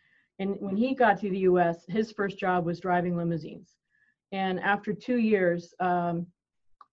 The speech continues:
he was given a, a really big tip, uh, of five thousand dollars from a client. So he bought his own car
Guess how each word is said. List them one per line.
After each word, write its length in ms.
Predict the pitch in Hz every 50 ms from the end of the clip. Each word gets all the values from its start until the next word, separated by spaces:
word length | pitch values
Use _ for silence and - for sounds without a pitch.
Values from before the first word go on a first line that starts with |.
| _
he 360 | - 220 214 208 208 202 202
was 220 | 196 190 196 185 190
given 240 | - 214 185 185 185
a, 360 | 185 180 180 - - - 185
a 40 | 180
really 360 | 180 175 202 214 208 208 190
big 260 | 165 185 185 165 160
tip, 280 | - 208 196 185 185 - _ _ _ _ _ 190
uh, 180 | 180 175 170 -
of 120 | 175 175
five 240 | - 196 196 190 190 -
thousand 300 | 196 185 185 175 180 170
dollars 380 | 185 180 175 175 170 160 165
from 140 | - 180 175
a 60 | 170
client. 420 | 165 - - 185 180 180 175 170 - _ _ _ _ _ _
So 160 | _ - 214
he 60 | 202
bought 240 | 196 175 196 190 196
his 120 | 196 180 180
own 200 | 180 180 180 175
car 420 | - 185 170 160 165 175 185 -